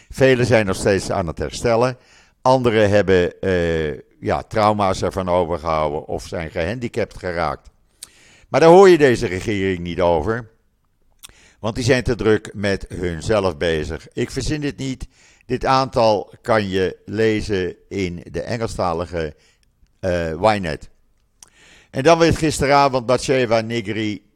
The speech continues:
eh, begraven. Daar waren honderden familieleden, vrienden, kennissen en wildvreemden bij aanwezig. Eh, de twaalfjarige dochter die bij die aanslag was, die sprak ook.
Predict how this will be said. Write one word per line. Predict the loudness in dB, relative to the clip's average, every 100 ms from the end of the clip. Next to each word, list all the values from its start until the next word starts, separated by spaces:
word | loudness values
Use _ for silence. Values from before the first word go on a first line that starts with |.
| _ _
eh, | -10 -6 -6 -6
begraven. | -4 0 0 0 -2 -8 _ _ _ _ _ _
Daar | -2
waren | 4 4 4
honderden | 2 0 0 2 2 2 -4
familieleden, | -4 -4 -2 -4 -2 0 0 -2
vrienden, | -6 -6 -6 -6 -2 0 0 -4 _
kennissen | -2 -2 -2 -4 -2 -2 -2 -4 -8
en | -6 -2 -2 -6
wildvreemden | -8 -2 -2 -2 -2 -2 -4 -4
bij | -4 -2
aanwezig. | -4 -4 -4 -4 -10 -12 _ _ _ _ _ _
Eh, | -6 -2 0 2 2 0 -4
de | -10
twaalfjarige | 0 2 4 2 2 2 2 -2 0 0 -2 _
dochter | 0 2 2 0 -2
die | -2
bij | -2 0
die | 0
aanslag | 0 -2 -2 -4
was, | -2 -2 -2 -8
die | -14 -12
sprak | -10 -8 -6 -6 -4
ook. | -4 -4 -6